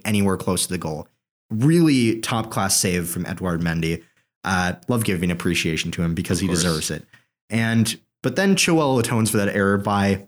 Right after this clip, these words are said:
Speaker 1: scoring in a, in a fourth Premier League game in a row. He is, uh, in his last four Premier League games, he has scored in all of them, which makes him the first Chelsea player to do so since Eden Hazard as a defender,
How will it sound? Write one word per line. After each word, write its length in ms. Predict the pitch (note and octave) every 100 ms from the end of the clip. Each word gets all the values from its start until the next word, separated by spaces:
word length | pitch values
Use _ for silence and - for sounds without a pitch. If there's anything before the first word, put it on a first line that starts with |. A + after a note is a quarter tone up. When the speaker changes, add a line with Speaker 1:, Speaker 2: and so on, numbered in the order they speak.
| -
Speaker 1:
scoring 380 | - E3 F#3 F#3+
in 280 | D#3+ D#3
a, 160 | D#3 C3 - -
in 280 | C3 C3 B2+
a 60 |
fourth 440 | B2+ - D3 F#3 -
Premier 300 | D#3 D3 C#3
League 180 | C3+ A#2+
game 180 | A#2
in 60 | A#2
a 60 | G#2
row. 220 | A2 E2+
He 180 | A2+ A#2+
is, 260 | A#2 - -
uh, 200 | G2 G2
in 80 | G2
his 160 | G2 G#2
last 340 | C3 D#3 - _ _ _
four 240 | - C#3 F3
Premier 340 | E3+ D#3+ D3
League 180 | C3 A2
games, 500 | A#2 F2+ F#2+ - - _ _ _ -
he 100 | G3+
has 100 | G#3
scored 260 | - F#3+ F3+
in 60 |
all 260 | - C#3 C3+
of 80 | F2
them, 260 | D2+ D2+ _ _ -
which 140 | B2
makes 200 | D#3 D3
him 80 | D#3+
the 100 | C3
first 400 | B2+ - F3 F#3+
Chelsea 360 | - D#3 D#3 D3+
player 200 | C3 B2
to 60 |
do 200 | G2+ B2+
so 360 | C3+ G2 E2+ E2+ _ _ -
since 240 | - B2+ -
Eden 220 | D3 D#3
Hazard 680 | B2+ C3 C#3 G#2+ E2+ D#2 - _ _ _ _ -
as 180 | C3 C3+
a 60 |
defender, 760 | A#2 A#2+ - G#3 C3 D#2+ D#2